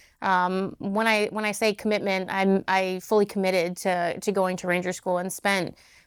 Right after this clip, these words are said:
most of my days consumed in something that had to do with Ranger School,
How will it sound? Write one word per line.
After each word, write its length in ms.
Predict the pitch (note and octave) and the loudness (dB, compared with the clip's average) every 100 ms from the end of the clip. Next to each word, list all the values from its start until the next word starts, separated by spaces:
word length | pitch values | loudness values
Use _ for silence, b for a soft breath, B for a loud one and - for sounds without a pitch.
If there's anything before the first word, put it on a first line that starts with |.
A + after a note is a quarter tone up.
| - | 2
most 240 | G#3 G#3+ | 2 2
of 80 | F#3+ | 0
my 160 | F#3+ F#3 | 0 2
days 580 | F#3 F3+ E3 F3+ - - - | 2 2 0 -2 -4 -10 -4
consumed 560 | G3+ F#3 G#3 G3 F#3 | -4 -2 0 0 0
in 240 | - F#3+ F3+ | -2 -2 -2
something 680 | G3 F3+ F3+ F3 F3+ F#3+ - _ F#3 | -2 0 0 2 0 -2 -8 _ -4
that 160 | F#3+ | -2
had 180 | - F#3 | 0 0
to 80 | F#3 | 0
do 160 | F#3+ | 0
with 160 | F3 F3 | 2 0
Ranger 240 | D#3 D#3+ | -2 -4
School, 420 | F3+ - C#3+ F3+ | -6 0 2 2